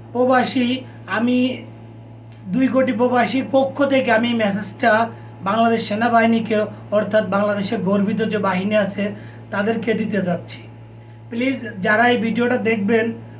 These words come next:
প্রতিটা প্রবাসীর উচিত আমার এইটা শেয়ার করে অন্যকে দেখার সুযোগ করে দেওয়া। বাংলাদেশে যদি একটা আস্থার জায়গা থাকে, একটা ভালোবাসার জায়গা থাকে,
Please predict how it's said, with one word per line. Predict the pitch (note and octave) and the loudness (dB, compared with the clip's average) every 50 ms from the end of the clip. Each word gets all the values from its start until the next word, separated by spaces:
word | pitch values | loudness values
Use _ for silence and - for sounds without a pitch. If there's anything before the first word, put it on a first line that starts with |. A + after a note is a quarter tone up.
| - - | -14 -6
প্রতিটা | - A#3+ A#3+ B3+ A3 G3+ C4 - | -4 -2 -2 -2 0 0 0 2
প্রবাসীর | B3 B3 A3+ A#3+ A#3+ - - B3+ B3 | 2 2 2 2 2 2 2 0 0
উচিত | B3+ B3 - - - A#3 A#3 G3 - - - - - - | -2 -2 -2 0 0 0 0 0 -4 -10 -14 -18 -18 -12
আমার | - F3 G3+ G#3+ A#3 A#3 A#3+ | -8 -6 0 2 2 2 4
এইটা | A#3+ A#3+ G3+ - B3+ - A#3 G#3+ G#3 G#3+ A#3 A#3 A3+ - - - - - - | 2 0 0 -2 -2 0 0 2 2 2 2 0 -2 -6 -14 -16 -14 -12 -6
শেয়ার | - A#3 A#3 A#3+ A#3+ A3+ G3 | -2 0 2 2 2 2 2
করে | B3 A#3+ A#3 A3 A3 A#3 A#3+ - - - - - - - | 2 2 4 4 2 2 0 -2 -8 -14 -18 -16 -8 -2
অন্যকে | A3 A#3 A#3 A3+ A3+ A3 A#3+ | 0 0 0 0 0 0 0
দেখার | G3+ A3 G3+ G3+ A3+ - - | 0 0 0 0 -2 -4 -6
সুযোগ | - - A#3+ G#3+ F#3 - | -6 -6 -6 -4 -4 -2
করে | A3+ G3+ G3 F3+ | -2 -2 0 -2
দেওয়া। | F3 E3+ D3 C3 A#2 - - - - - - - - - - - - - - - - - - - - - - | -2 -4 -6 -6 -8 -12 -16 -18 -18 -20 -20 -20 -20 -20 -20 -20 -20 -20 -20 -20 -20 -20 -20 -20 -20 -18 -14
বাংলাদেশে | F3 G3 A#3+ C4 C4 A#3+ C#4 C4+ C#4 | -10 -6 -2 -2 0 0 0 0 0
যদি | D4 - | 2 2
একটা | C#4+ - - - A#3+ | 0 0 2 2 2
আস্থার | B3 A#3 A3+ - - C4+ C#4 C4+ | 4 2 2 0 0 0 0 2
জায়গা | C4 B3+ B3+ B3+ B3+ B3+ | 4 4 4 4 2 0
থাকে, | B3+ B3+ B3+ B3 - B3 A#3 A#3 B3+ C4 - - - - - - - - - - - - - - - | 0 0 0 0 2 2 2 4 2 2 0 -4 -12 -16 -18 -18 -20 -20 -20 -20 -20 -20 -20 -14 -14
একটা | G3+ G3 - B3 A3 | -12 -4 -2 0 0
ভালোবাসার | F#3+ E3+ F#3 A3 A#3+ C4 B3 B3+ C4+ C4+ C4 | 2 2 2 2 4 4 4 4 4 2 4
জায়গা | B3+ A3+ A3+ A#3+ A#3+ A#3 A#3+ B3 | 4 2 4 4 2 2 2 0
থাকে, | A3+ G#3+ A#3 A3+ | 0 2 2 0